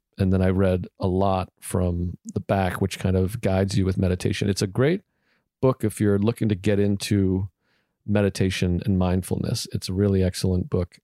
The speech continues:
And, um, I'm gonna start listening to his podcast. I'm not just saying that. I really am. So there's great instructions on kinda how to sink your teeth into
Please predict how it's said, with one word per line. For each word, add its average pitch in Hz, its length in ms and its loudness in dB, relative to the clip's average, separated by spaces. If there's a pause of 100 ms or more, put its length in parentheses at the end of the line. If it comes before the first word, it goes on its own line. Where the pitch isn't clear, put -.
(120)
And, 87 480 0
um, 87 540 0
I'm 101 120 0
gonna 98 100 2
start 92 240 -2
listening 95 280 -2
to 98 60 0
his - 100 -4
podcast. 95 500 -2
I'm 87 80 0
not 95 160 -2
just - 220 -6
saying 101 240 0
that. 101 200 0
I - 40 0
really 90 280 2
am. 92 180 0 (720)
So 101 240 2
there's 98 220 2
great 117 400 0
instructions 113 800 0 (100)
on 98 580 2 (140)
kinda 117 240 0
how 113 140 2
to 98 80 0
sink 113 280 -2
your - 100 0
teeth - 340 -2
into 101 560 0